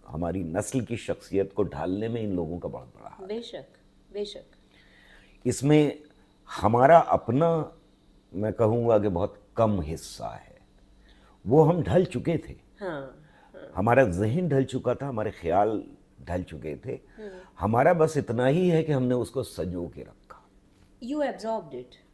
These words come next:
Speaker 1: Absorbed it। तो एक तरफ तो अदब, साइंस वगैरह जो
Speaker 2: हम्म।
Speaker 1: था वो हमारे खून में घुल रहा था, और दूसरी तरफ ये एहसास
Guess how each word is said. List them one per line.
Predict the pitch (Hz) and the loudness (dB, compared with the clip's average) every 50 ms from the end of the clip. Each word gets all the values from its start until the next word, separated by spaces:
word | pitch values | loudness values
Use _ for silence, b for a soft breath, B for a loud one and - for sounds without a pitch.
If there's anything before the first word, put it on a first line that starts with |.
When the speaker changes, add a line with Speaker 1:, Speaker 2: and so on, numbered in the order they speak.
| _ _ _ 80 82 | _ _ _ -6 -6
Speaker 1:
Absorbed | 76 - - 113 107 101 85 - - - | -6 -6 -2 2 2 2 2 0 -6 -6
it। | 90 90 - - b b b b b b b b b b b b _ - | -6 -6 -6 -10 b b b b b b b b b b b b _ 4
तो | 147 | 6
एक | 139 143 180 196 196 - - | 8 8 8 6 6 2 0
तरफ | 202 202 202 185 - - - | 4 4 4 4 2 -2 2
तो | - 185 175 175 - - - - - | 4 6 6 6 4 0 -8 0 0
अदब, | 107 104 107 143 143 131 - - - - _ _ _ _ _ | 2 6 8 6 6 6 2 -8 -16 -20 _ _ _ _ _
साइंस | - - - 117 107 107 107 110 107 98 85 - - - _ _ _ _ _ _ | -18 2 4 6 6 6 6 4 2 -2 -6 -8 -12 -20 _ _ _ _ _ _
वगैरह | 87 92 85 76 107 107 101 101 85 - - - _ _ _ _ 76 | -2 -2 0 6 6 8 8 6 4 2 -6 -16 _ _ _ _ -6
जो | 85 92 | -4 -4
Speaker 2:
हम्म। | 87 - 85 | -4 -2 -2
Speaker 1:
था | 90 82 | 0 0
वो | 82 85 90 85 | 0 2 0 -2
हमारे | - 85 82 80 78 82 82 - - - _ _ _ | -2 -2 -4 -4 -4 -2 -4 -4 -6 -10 _ _ _
खून | - - 87 92 90 | -10 -4 -4 -2 -2
में | 92 90 82 78 71 | 0 -2 -4 -4 -6
घुल | - 76 73 73 | -8 -8 -8 -8
रहा | 65 62 64 62 65 - | -8 -8 -8 -8 -8 -8
था, | - 101 92 95 | -8 -8 -8 -4
और | - 139 104 | -4 -4 -4
दूसरी | 90 123 139 156 180 190 175 | -4 -4 -4 -2 -4 -4 -2
तरफ | 175 175 - 170 - - - b b b b b b b b b b b b b b _ - | -2 -2 -2 -2 -4 -6 -16 b b b b b b b b b b b b b b _ -2
ये | 110 117 160 220 214 | 2 2 4 4 4
एहसास | - - 98 98 95 85 - - - 78 69 58 - - - - - _ | 4 4 2 2 2 -2 -6 -6 -6 -6 -6 -6 -8 -12 -18 -20 -20 _